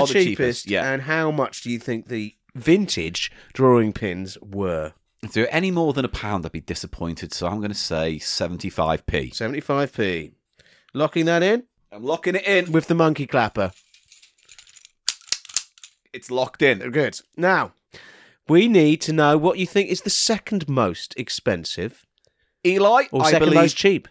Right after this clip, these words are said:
Speaker 2: I mean, it's
Speaker 1: Noel,
Speaker 2: the middle one.
Speaker 1: Noel, I believe the second cheapest is
Speaker 2: What? I'm not Noel.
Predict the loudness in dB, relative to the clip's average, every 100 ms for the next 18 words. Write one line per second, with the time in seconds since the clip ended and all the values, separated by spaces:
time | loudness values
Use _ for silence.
0 | -10 -4 0 0 -2 2 6 8 10 10
1 | 8 4 -4 2 4 4 4 2 2 0
2 | 0 -2 -2 -2 -2 -4 -4 0 0 -2
3 | -6 0 2 2 0 0 0 0 -6 _
4 | _ _ _ -12 -8 -4 -2 -2 -2 -4